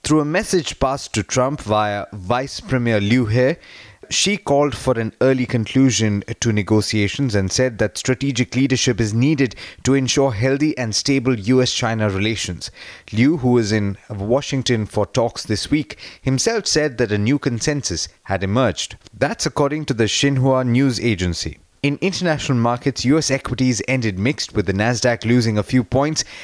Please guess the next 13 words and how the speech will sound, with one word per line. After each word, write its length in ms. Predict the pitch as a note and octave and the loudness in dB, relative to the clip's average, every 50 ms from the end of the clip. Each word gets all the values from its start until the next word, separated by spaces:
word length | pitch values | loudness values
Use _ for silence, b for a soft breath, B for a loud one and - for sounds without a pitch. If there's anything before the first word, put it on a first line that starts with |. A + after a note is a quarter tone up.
| B B | B B
and 100 | - A#2+ | -6 -4
the 100 | A2 B2 - | -2 -2 0
S 180 | - F3+ - - | 0 -2 -2 -4
and 160 | A3 G3 - | -6 -6 -4
P 140 | G3 F#3+ F3+ | -2 -2 -2
five 340 | - - D#3 C#3+ C#3+ C#3+ A#2+ | -2 -2 -2 -2 -2 -2 0
hundred 400 | B2 C#3 C3 C3+ D3 C#3 B2+ G#2 | 0 0 0 0 -2 -2 -4 -2
gaining 320 | G2 A#2+ C#3 C#3 D3 C#3 | 0 0 2 2 0 0
about 300 | B2 A#2 A2 A2 - _ | 0 0 -2 -2 -2 _
two-tenths 480 | - D#3 D3 - - C#3 C#3 C3+ - C3 | 0 0 0 2 0 0 0 0 0 2
of 80 | A#2 | 2
a 100 | A2+ A2 | 2 2
percent, 480 | F#2 - G#2+ - - D#3 E3 E3+ E3+ | 0 -2 -4 -2 -2 0 -2 -2 -4